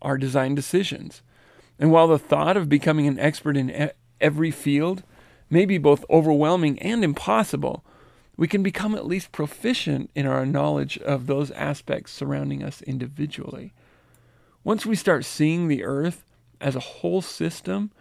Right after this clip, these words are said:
with microsystems and micro-microsystems, we'll likely begin to understand why humans do things the way they do them. Often it's one or two factors that inform the formation and evolution of massive human systems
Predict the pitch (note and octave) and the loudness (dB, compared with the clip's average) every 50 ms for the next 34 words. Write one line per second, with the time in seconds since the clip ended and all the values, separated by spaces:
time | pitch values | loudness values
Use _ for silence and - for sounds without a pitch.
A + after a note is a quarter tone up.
0 | _ _ - - _ - - C#3 - C3+ C3+ B2+ C#3+ D#3 - E3+ E3+ D3+ - E3+ | _ _ -20 -20 _ -8 -6 -4 -2 -2 0 0 0 0 0 -2 -4 -2 0 -2
1 | E3+ E3+ - - F#3 F#3 F3+ D3 C#3 C3+ C3+ C#3 C#3 C3 C3+ D3 - - C3+ A2+ | -2 -2 -2 -2 -2 -2 -2 0 0 0 0 0 0 -2 -4 -6 -6 -6 -6 -6
2 | A#2+ - C#3+ D3 C#3+ - F3+ F#3 F#3 - - G3 G3 - - G3+ G#3 G#3+ A3 - | -4 -4 -4 -4 -2 -2 -2 -2 -2 -2 -2 -4 -2 -4 -4 -6 -4 -6 -6 -8
3 | _ _ - - - - - - _ _ _ _ - - E3 D#3 D3 D#3+ D#3+ F#3+ | _ _ -20 -20 -20 -20 -20 -20 _ _ _ _ -4 -2 -2 0 2 4 4 2
4 | F#3 - F3+ F#3 F3 D#3 D3 D3+ D3 C#3 C#3+ D3 - C#3 C3+ C3+ C3 - - C3+ | 2 0 -2 -2 -2 -2 -2 -2 -2 -2 -2 -4 -4 -4 -4 -6 -6 -6 -6 -6
5 | C3 B2+ B2 A#2+ B2 C3+ C#3 D3 C#3+ - - - C#3 C3 B2+ C3 B2+ B2+ - - | -6 -6 -6 -6 -4 -4 -4 -4 -4 -6 -6 -6 -6 -6 -6 -6 -8 -10 -10 -8
6 | C#3 C3+ B2+ B2+ B2 D3+ - _ _ _ _ _ _ - - C#3 B2+ B2+ B2+ B2+ | -8 -8 -8 -8 -10 -12 -16 _ _ _ _ _ _ -12 -10 -10 -8 -8 -10 -10
7 | - - C#3+ B2+ C3 B2+ B2 D#3+ - - C3+ B2 A#2+ B2 D3 C#3 C#3 C3 - - | -10 -12 -10 -10 -10 -12 -12 -14 -14 -12 -10 -10 -8 -6 -6 -6 -6 -8 -10 -14
8 | A#2+ B2+ - _ _ _ _ _ _ _ _ _ _ _ _ - D3 D#3+ F3 - | -16 -18 -20 _ _ _ _ _ _ _ _ _ _ _ _ 0 2 2 2 2
9 | - D3+ C#3 C3+ C3 - - - C3 C#3+ D3+ D#3+ D#3 D3 A2 B2 A#2+ - - - | 0 0 0 0 -2 -4 -6 -4 0 0 2 2 2 0 -2 -4 -6 -8 -8 -4
10 | F3 F3 D3 - - D#3 D3+ E3+ F3 - - - C#3+ - - D#3 - - - C#3+ | -4 -4 -4 -2 -2 -2 -2 -2 -4 -8 -8 -10 -10 -10 -10 -12 -12 -10 -10 -8
11 | B2 - - C3+ B2+ B2+ - D3 D3+ D3 D3 C#3+ C#3+ - - - - _ - C3+ | -8 -6 -6 -6 -6 -6 -4 -2 -2 0 0 -2 -4 -8 -14 -20 -16 _ -10 -4
12 | C3 D3 C#3 C3+ C#3 D3 D#3 F3 E3 - D3 C3+ C3 B2+ E2+ A#2+ C#3+ D3 D3 D3 | 0 0 2 2 2 2 0 0 0 -2 -4 -4 -4 -4 -2 -2 -2 -2 0 0
13 | D#3 E3 - - C#3 B2+ D3+ C#3 C#3+ E3 E3 D#3+ F3+ F3 - - D3+ C3+ B2 - | 0 -2 -2 -4 -6 -4 -4 -2 -2 -2 -2 -4 -6 -8 -8 -8 -8 -8 -8 -6
14 | - E3 E3 D3+ C3+ B2+ - - - G3+ G#3+ - - - B2 C3 C#3+ - | -6 -4 -4 -4 -6 -6 -6 -4 -2 -2 -2 -4 -6 -8 -8 -8 -10 -12